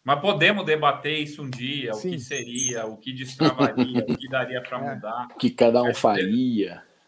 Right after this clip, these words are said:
Speaker 1: depois de um clássico contra o Corinthians com vitória, precisamos falar do,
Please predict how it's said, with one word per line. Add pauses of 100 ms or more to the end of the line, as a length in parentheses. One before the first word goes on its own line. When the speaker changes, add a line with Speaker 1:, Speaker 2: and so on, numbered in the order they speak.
(320)
Speaker 1:
depois
de
um
clássico
contra
o
Corinthians
com
vitória, (640)
precisamos
falar
do,